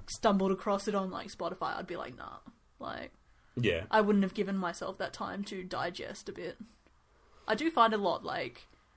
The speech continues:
Speaker 1: initial listens of an album, like, the tracks that I initially don't love, they're the ones I grow to love the most by the
Speaker 2: Okay.
Speaker 1: end of it.
Speaker 2: So it's like, um, I used to hate apple pie, and then I liked apple pie.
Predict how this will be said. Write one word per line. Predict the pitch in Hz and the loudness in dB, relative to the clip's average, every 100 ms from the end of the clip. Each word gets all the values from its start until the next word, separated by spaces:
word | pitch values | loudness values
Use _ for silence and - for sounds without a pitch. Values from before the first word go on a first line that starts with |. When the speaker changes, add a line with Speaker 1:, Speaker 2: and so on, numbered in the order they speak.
| - - _ _ - | -20 -20 _ _ 2
Speaker 1:
initial | 208 226 233 220 | 4 4 4 4
listens | 208 208 196 | 4 2 0
of | 185 | 0
an | 190 | 0
album, | 175 175 180 175 175 170 - | 2 2 0 -4 -4 -10 -8
like, | 160 - | -8 -6
the | 202 | -6
tracks | - 165 - | -4 -4 -4
that | 214 | -2
I | 196 180 | 0 0
initially | 190 185 185 196 190 | -2 -4 -4 -4 -4
don't | 170 165 190 180 | -4 -4 -6 -4
love, | 175 180 277 - - | 0 0 0 -6 -4
they're | 196 | 0
the | 180 | 0
ones | 180 156 196 | -2 -4 -4
I | |
grow | 190 175 - | -4 -4 -4
to | - | -6
love | - - | -8 -8
the | 202 | -6
most | 196 110 - - - - - - - | -6 -6 -6 -8 -10 -16 -20 -12 0
by | 220 | 2
the | 403 - | 6 6
Speaker 2:
Okay. | 185 | 4
Speaker 1:
end | 180 | -2
of | - | -4
it. | 196 190 - - - - - - - - _ _ _ | -6 -6 -10 -18 -20 -20 -20 -20 -20 -20 _ _ _
Speaker 2:
So | - 113 101 | 0 6 6
it's | 101 113 | 6 6
like, | 104 98 110 | 6 6 4
um, | 98 90 90 - - - - - - - - _ _ _ _ _ - - | 2 2 -4 -12 -20 -20 -20 -20 -20 -20 -20 _ _ _ _ _ -10 0
I | 107 | 0
used | 98 | 0
to | 123 | -4
hate | 117 98 - - | -2 -2 -4 -14
apple | - 98 | -14 -14
pie, | - 95 101 143 - - - | -8 -6 -4 -4 -8 -20 -16
and | - 92 | -8 -8
then | 90 87 85 - | -6 -10 -10 -8
I | 104 | -6
liked | 90 87 90 | -4 -4 -6
apple | - - | -10 -10
pie. | - - | -12 -10